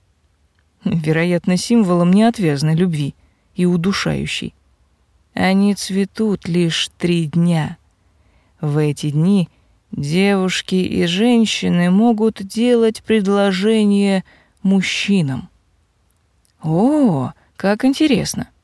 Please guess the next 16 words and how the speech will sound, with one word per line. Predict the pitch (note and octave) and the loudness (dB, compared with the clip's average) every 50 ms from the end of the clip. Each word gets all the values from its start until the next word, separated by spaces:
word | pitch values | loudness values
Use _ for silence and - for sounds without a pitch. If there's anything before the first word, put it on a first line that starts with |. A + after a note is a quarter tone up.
| _ _ _ _ _ _ _ _ _ _ _ _ _ _ _ _ _ | _ _ _ _ _ _ _ _ _ _ _ _ _ _ _ _ _
В | - - | -20 -8
первый | _ B3+ C4+ C#4 C4 B3 A3+ A3+ A3+ | _ 0 0 2 2 2 2 2 2
день | G3+ F#3+ G#3 B3 C#4 C#4 C4+ A#3 F#3+ E3+ D#3 D3 - _ _ | 0 0 0 0 2 2 2 2 0 -2 -4 -8 -12 _ _
раскрывающихся | - F#3 F#3+ G3 - - - F#3 G3+ G3+ G3+ A3 A3 G#3+ G3+ F#3+ F3+ E3+ - - F3+ F3 - - - F3+ E3+ | -4 -2 -2 -2 -4 -4 -4 -2 0 0 2 2 2 2 2 2 0 -2 -2 -2 -2 -2 -2 -2 -2 -2 -2
бутонов | D#3+ D3+ E3 E3+ - - C4 C4 B3+ G#3 D#3+ C#3+ - - - - _ _ _ _ _ _ _ _ _ | -2 -2 -4 -6 -6 -2 0 2 2 2 0 -2 -6 -8 -12 -20 _ _ _ _ _ _ _ _ _
сегодня | - - - G#3+ A3 G3 D#3 C3 - - - - A3 - _ _ _ _ _ _ _ _ _ _ _ _ _ _ | -14 -6 -2 -2 -2 0 -2 -4 -4 -6 -8 -8 -10 -10 _ _ _ _ _ _ _ _ _ _ _ _ _ _
юные | - - F3+ A3 B3+ C#4+ C#4+ C#4 C4+ B3+ B3 A3+ | -4 -2 2 2 2 2 4 2 4 2 2 2
прелестницы | - G#3 G#3+ G#3+ G#3+ A#3+ C4+ C#4 C4+ - - B3 A#3+ A3+ - - - G#3 G#3 G#3 G3+ F#3+ F3 - - - | 2 2 2 4 4 4 2 2 0 0 2 2 2 2 0 -4 -2 0 0 2 2 2 0 -2 -6 -6
добрачного | C#3+ E3 F3 E3+ E3 F3+ F3 E3 D3+ - - - D#3+ D#3 D3 D3+ | -4 -2 -2 0 0 0 0 0 0 -2 -2 -2 -2 0 0 -2
возраста | D3+ F3 A3 B3+ B3 F#3+ E3 D#3 C#3+ D3 - - - - - - - _ _ _ _ _ _ _ _ _ _ _ _ _ _ | -2 -2 0 2 2 2 0 -2 -4 -4 -6 -8 -8 -10 -10 -10 -12 _ _ _ _ _ _ _ _ _ _ _ _ _ _
предлагают | - A3 A#3 G#3+ A#3 A#3 A#3+ A#3 B3+ D4+ D#4 C#4+ A#3+ A#3+ - | 0 0 2 2 2 2 2 0 0 2 2 2 2 0 0
юношам | A3 A3 C4 C#4+ C4+ B3+ B3+ A#3 - - A#3 A#3 A3+ G#3+ | -2 -2 0 2 4 4 2 2 0 0 0 2 0 0
подождать | - - A3+ G3+ G3+ G#3+ G#3+ G#3+ G3+ G3 F#3+ F#3+ A#3 C4 C4+ C4+ - - | 2 0 0 0 2 0 0 0 -2 -4 -2 0 0 2 2 0 -2 -4
их | - A#3 A#3 A3+ - - - _ | -4 -4 -4 -4 -6 -12 -20 _
пару | - A3 A3+ A3+ A3 G#3 G#3 G#3 | -2 0 2 2 2 2 2 2
лет. | G3+ F#3+ F3 D#3+ C#3 - - _ - - | 2 2 0 0 -2 -4 -8 _ -20 -20